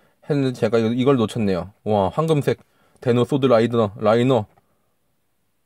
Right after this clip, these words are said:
레드 골드, 모모로스 이미진, 모모타로스 이미진, 모모타로스 티셔츠 너무너무 부럽습니다. 하지만 이거 있는지 몰랐어요. 이제 알게 됐네요. 포인트 이렇게 빅 이벤트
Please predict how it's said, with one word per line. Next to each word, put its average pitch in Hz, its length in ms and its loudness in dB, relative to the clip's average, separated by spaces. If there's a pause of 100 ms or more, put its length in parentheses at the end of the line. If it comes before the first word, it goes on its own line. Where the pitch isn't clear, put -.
(120)
레드 139 260 2
골드, 139 460 4 (360)
모모로스 147 500 2
이미진, 139 520 2 (240)
모모타로스 135 640 0
이미진, 117 460 0 (460)
모모타로스 131 600 2
티셔츠 151 540 -2 (260)
너무너무 113 400 0
부럽습니다. 113 640 0
하지만 123 440 -4 (760)
이거 110 140 -8
있는지 113 260 -2
몰랐어요. 98 460 -4 (480)
이제 113 200 -2
알게 101 200 2
됐네요. 82 320 -6 (600)
포인트 226 420 2
이렇게 120 360 0
빅 139 180 -2
이벤트 127 520 0